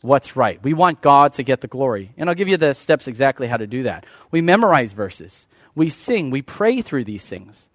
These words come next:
So even if you have an issue with anger at somebody, you don't just say, "Okay, I'm just gonna pray about it and that's all, that's good." We learn to say no, but we understand from the depths of our heart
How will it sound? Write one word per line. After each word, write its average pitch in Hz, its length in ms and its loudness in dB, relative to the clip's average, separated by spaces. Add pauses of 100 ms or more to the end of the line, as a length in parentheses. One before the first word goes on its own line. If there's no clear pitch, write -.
(420)
So 196 100 4
even 220 280 6
if 185 260 0
you 233 60 6
have 233 80 8
an 208 80 -4
issue 226 260 2
with 160 180 -4
anger 196 340 2
at 120 140 0
somebody, 107 540 -4 (680)
you 180 80 0
don't 226 180 2
just 190 240 0
say, 165 340 2
"Okay, 147 300 0
I'm 139 160 0
just 151 160 -10
gonna 160 100 -2
pray 147 240 4
about 139 260 6
it 147 60 0
and 127 160 -2
that's 123 180 0
all, 135 140 2
that's 120 180 -4
good." 151 300 2 (300)
We 156 100 2
learn 180 360 4
to 208 120 -4
say 147 240 -2
no, 120 180 0
but 147 160 2
we 156 160 2
understand 185 640 0
from 143 140 -6
the 123 80 0
depths 113 460 2
of 160 100 0
our 156 180 4
heart 123 300 -4